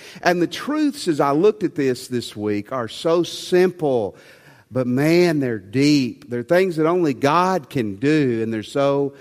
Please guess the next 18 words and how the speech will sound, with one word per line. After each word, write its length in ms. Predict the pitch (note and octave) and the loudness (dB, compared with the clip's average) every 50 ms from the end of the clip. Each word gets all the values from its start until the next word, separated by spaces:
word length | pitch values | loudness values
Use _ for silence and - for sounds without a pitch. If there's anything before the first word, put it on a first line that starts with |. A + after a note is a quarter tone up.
| - - - _ _ | -20 -20 -20 _ _
they're 120 | A2+ A2+ | -8 -8
so 280 | A2 - - C3 B2+ B2 | -8 -4 -2 -2 -2 -2
beautiful. 440 | G#2+ B2 A#2+ A2 G2 G2 - A2+ A2+ | -2 -2 -2 -2 -2 -4 -8 -6 -6
Now, 100 | A2+ A2 | -4 -4
the 100 | A#2 A2+ | -6 -4
first 340 | - C#3+ D3+ D#3 D3+ - | -2 -2 -2 -2 -4 -4
thing 200 | - C#3+ C3+ C3 | -2 -2 -2 0
is 140 | A#2+ A2+ G#2+ | -2 -4 -4
not 240 | A#2+ A#2+ A#2+ - - | -6 -8 -8 -8 -10
simple, 340 | - B2+ A#2+ A#2 - A#2+ A2+ | -8 -6 -6 -6 -4 -6 -6
nor 240 | A2 A2 A2 A2+ G#2+ | -4 -4 -4 -6 -6
is 120 | G2+ - | -6 -8
it 120 | A2+ - | -10 -8
not 260 | A2 - G#2 G#2+ - - | -6 -6 -6 -6 -8 -6
beautiful. 580 | A#2+ A2 A2+ G#2+ G#2 F#2 - F#2 F#2 G2 G2+ | -4 -4 -4 -4 -6 -8 -10 -10 -10 -8 -6
It's 200 | G2 G#2+ - - | -6 -8 -8 -8
not 220 | A2 A2 A#2+ G#2 G#2+ | -6 -6 -6 -6 -6
beautiful. 440 | G#2 G2+ F#2+ F#2 _ - G#2 G2+ | -6 -6 -6 -8 _ -10 -10 -10